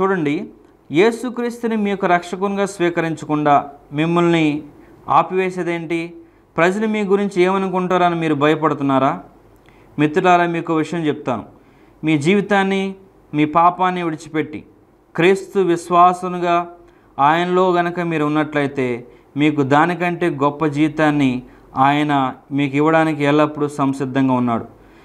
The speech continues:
ఇక్కడ మీరు అనొచ్చు, "అయ్యగారు, నాకు యేసుతో జీవితం కావాలి, నేను యేసుతో వ్యక్తిగత సంబంధంలోనికి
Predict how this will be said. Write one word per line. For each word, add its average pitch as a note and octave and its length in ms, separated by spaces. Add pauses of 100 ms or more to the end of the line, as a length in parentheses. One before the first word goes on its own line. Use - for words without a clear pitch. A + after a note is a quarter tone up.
(160)
ఇక్కడ E3 200
మీరు E3+ 220
అనొచ్చు, E3 480 (360)
"అయ్యగారు, E3+ 640 (460)
నాకు D3+ 280
యేసుతో F#3 360
జీవితం E3+ 440
కావాలి, C#3 420 (560)
నేను D#3 220
యేసుతో F3+ 380
వ్యక్తిగత F3+ 540
సంబంధంలోనికి E3 1160